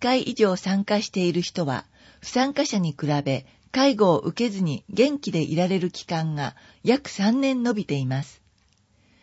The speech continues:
生涯現役で生きがいを持って生活するには、まずは元気でいるための健康づくりが大切です。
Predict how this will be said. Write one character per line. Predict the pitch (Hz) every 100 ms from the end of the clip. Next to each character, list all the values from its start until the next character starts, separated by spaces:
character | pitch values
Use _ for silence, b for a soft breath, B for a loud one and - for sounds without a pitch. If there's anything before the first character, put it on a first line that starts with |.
| b b
生 | - 294 269
涯 | 202 160
現 | 175 208 233
役 | 240 -
で | 190 185 -
生 | -
き | 247
が | 269 269
い | 247
を | 233
持 | 226
っ | -
て | 151
生 | 165 190 208
活 | 214 -
す | -
る | 190
に | 175
は、 | 143 123 - b b b
ま | 170 240
ず | 208
は | 170 131 -
元 | 226 294 302
気 | 180
で | 175
い | 156
る | 208
た | 202
め | 196
の | 180 147
健 | - 185 240
康 | 262 233
づ | -
く | - 170
り |
が | 147 135
大 | 135 156
切 | 156 139 107
で | 139
す。 | 135 _